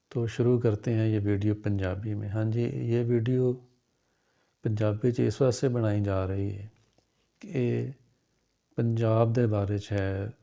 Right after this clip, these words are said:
لہندے تے چڑھدے پنجاب دے بارے چ۔ ਖਾਸ ਤੌਰ 'ਤੇ ਇਸ ਵਾਸਤੇ ਉਰਦੂ ਦੀ ਬਜਾਏ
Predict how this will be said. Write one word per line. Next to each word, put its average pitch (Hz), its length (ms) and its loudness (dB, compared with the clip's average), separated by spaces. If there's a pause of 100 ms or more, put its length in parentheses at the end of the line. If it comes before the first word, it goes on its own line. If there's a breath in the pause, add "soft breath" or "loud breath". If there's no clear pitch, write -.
(160)
لہندے 110 460 2
تے 107 140 -4
چڑھدے 107 460 0
پنجاب 95 560 -4
دے 98 100 -4
بارے 98 300 -10
چ۔ - 340 -20 (800)
ਖਾਸ 110 260 2
ਤੌਰ 107 280 -2
'ਤੇ 110 160 -2
ਇਸ 104 160 -4
ਵਾਸਤੇ 107 440 -2
ਉਰਦੂ 110 400 -2
ਦੀ 117 140 -2
ਬਜਾਏ 104 420 -4